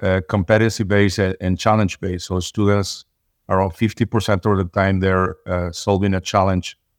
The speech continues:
with a partner from industry, business, uh, government, society, you know? Uh, so when we were doing the pilots, uh, uh, for that, uh, uh, we had some students doing, uh, one-week challenges, uh, one-month challenges,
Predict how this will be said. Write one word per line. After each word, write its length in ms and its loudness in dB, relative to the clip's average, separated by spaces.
with 180 -2
a 160 2
partner 500 2
from 340 -2
industry, 500 0
business, 680 0
uh, 260 -6
government, 480 2
society, 600 -2
you 140 -14
know? 180 -12
Uh, 100 -8
so 140 -2
when 220 4
we 100 6
were 140 4
doing 260 4
the 80 2
pilots, 580 2
uh, 40 -4
uh, 800 0
for 260 -4
that, 340 4
uh, 380 0
uh, 60 -4
we 120 2
had 220 2
some 240 0
students 680 0
doing, 440 0
uh, 280 -2
one-week 400 2
challenges, 920 2
uh, 200 -8
one-month 600 2
challenges, 720 0